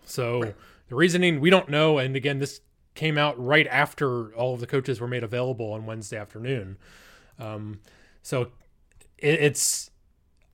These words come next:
Speaker 1: it's easy to see, though, you know, you kinda, we, we know this pecking order. Like, Journey Brown just had an unbelievable finish to the season. And he's gonna enter,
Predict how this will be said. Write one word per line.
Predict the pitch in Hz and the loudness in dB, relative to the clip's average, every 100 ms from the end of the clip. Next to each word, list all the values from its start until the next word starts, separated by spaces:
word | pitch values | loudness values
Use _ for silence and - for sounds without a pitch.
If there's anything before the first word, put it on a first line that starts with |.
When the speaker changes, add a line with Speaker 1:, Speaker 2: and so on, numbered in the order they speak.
| _ _ | _ _
Speaker 1:
it's | - 135 175 | -4 0 2
easy | 170 190 | 8 8
to | 143 | 8
see, | 160 185 | 6 6
though, | 147 143 139 | 8 6 6
you | 127 | 4
know, | 127 | 2
you | 131 | 0
kinda, | - 127 147 143 - _ 147 | 0 0 2 0 -4 _ -8
we, | 135 | -4
we | 139 139 | 0 6
know | 151 | 6
this | 170 143 | 8 4
pecking | - 160 160 120 | 4 2 4 0
order. | 98 87 98 | -4 -8 -4
Like, | 104 101 | -4 0
Journey | 143 160 | 2 4
Brown | 143 139 151 139 | 6 8 8 6
just | 127 123 | 2 2
had | 120 120 | 2 2
an | 127 - | -2 2
unbelievable | 170 160 147 135 123 | 6 8 6 4 0
finish | - 139 127 - | -2 -2 -2 -2
to | 127 | -8
the | 98 | -6
season. | 127 113 90 82 _ - - - - _ _ | -4 -4 -6 -16 _ -20 -20 -20 -20 _ _
And | 120 110 110 107 | -4 0 0 -2
he's | 117 120 | -4 0
gonna | 151 131 | 2 2
enter, | 120 127 131 123 | 2 2 2 2